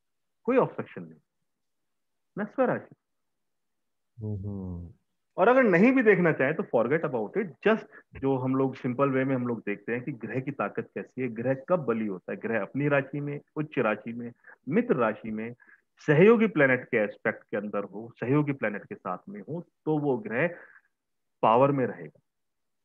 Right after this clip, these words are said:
Speaker 2: और यहाँ पे
Speaker 1: बहुत
Speaker 2: आप
Speaker 1: बार
Speaker 2: देखिए,
Speaker 1: ऐसा
Speaker 2: सूर्य भी सो-, आ, मित्र राशि में है, तो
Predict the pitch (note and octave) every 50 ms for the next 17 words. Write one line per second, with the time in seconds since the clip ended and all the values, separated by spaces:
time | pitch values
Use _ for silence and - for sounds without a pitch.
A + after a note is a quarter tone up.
0 | _ _ _ _ _ _ _ - B2 B2 A#2+ A#2 B2+ C3 - - D#3 D#3 D3+ F3+
1 | C#3+ C3 A#2+ C#3 D#3 C#3+ A2 A2 - - _ D3 C3+ C3+ C3+ C#3+ D3 D#3 D#3 D3
2 | D3+ D3+ C#3+ - - C3+ B2+ B2 A#2 A2 G#2+ A2 A2+ A2+ A2 A2 A2+ A2 G#2+ A#2
3 | A#2 A#2+ A#2+ - - B2+ B2 B2+ B2 A#2+ A2+ A2 - - - A#2+ A#2 A2 G2+ G2
4 | G2 F2+ F#2 - A2 A2 A2 A2 G#2+ - - -